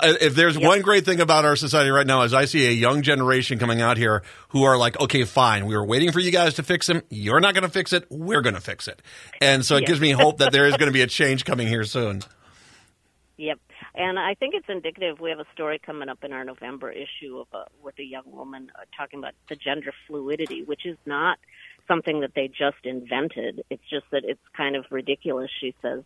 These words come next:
Speaker 2: the fact that we have been so focused on things being in certain areas and certain categories, um, that it's just kind of more of a natural progression,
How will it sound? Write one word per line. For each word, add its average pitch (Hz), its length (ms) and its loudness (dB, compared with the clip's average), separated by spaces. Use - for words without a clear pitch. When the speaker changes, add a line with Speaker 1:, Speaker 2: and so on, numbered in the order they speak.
Speaker 2:
the 127 80 -10
fact 123 220 -8
that - 120 -8
we 135 360 -12
have 143 200 -16
been 127 220 -8
so 139 200 -4
focused 147 360 0
on 151 180 0
things 147 380 0
being 143 240 -4
in 135 100 -6
certain 135 400 -4
areas 165 540 2
and 139 220 -6
certain 104 240 -4
categories, 170 640 0
um, 160 460 4
that 196 140 8
it's 202 180 0
just 214 160 0
kind 180 160 6
of 165 80 -2
more 147 180 4
of 143 80 4
a 147 60 2
natural 139 500 0
progression, 139 640 -2